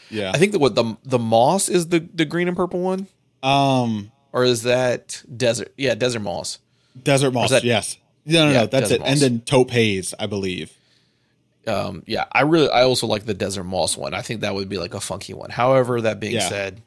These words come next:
Speaker 2: I think I moved past them.
Speaker 1: Okay.
Speaker 2: Tug of War comes down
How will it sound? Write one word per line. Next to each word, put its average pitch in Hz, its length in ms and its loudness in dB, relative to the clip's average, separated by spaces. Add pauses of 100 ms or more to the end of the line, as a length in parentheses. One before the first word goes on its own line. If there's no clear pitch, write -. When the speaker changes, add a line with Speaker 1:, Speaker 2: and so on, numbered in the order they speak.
(880)
Speaker 2:
I - 80 -10
think 107 140 -8
I 196 80 -6
moved 95 220 -10
past - 300 -10
them. - 180 -20 (300)
Speaker 1:
Okay. 123 300 -10 (2500)
Speaker 2:
Tug 190 220 4
of 160 140 4
War 117 500 0 (2500)
comes 117 320 0
down 101 600 -6